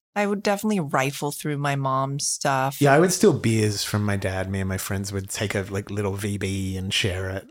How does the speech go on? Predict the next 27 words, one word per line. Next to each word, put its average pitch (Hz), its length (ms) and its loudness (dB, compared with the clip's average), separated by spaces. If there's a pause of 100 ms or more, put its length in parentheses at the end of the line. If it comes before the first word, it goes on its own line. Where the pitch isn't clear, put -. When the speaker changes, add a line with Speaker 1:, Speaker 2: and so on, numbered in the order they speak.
(100)
Speaker 1:
Yeah, 208 120 2
Speaker 2:
or - 20 2
Speaker 1:
my 208 160 4
mom, 214 240 4
Speaker 2:
something. 262 140 2
Speaker 1:
it's - 120 -4
funny. 196 280 2
She - 180 0
wasn't 175 360 0
a 202 40 0
big 156 360 -2
drinker 147 460 0
and 185 160 2
I, 151 340 2
like, 139 300 0
didn't 143 420 -2 (880)
like 143 420 -2
drinking. 139 680 -2
I 170 100 4
wasn't 226 360 -2
trying 185 340 0
her 160 120 0
pot 151 420 0
yet. 131 300 0
That 147 200 -2
was 143 200 -4
later. 139 640 -4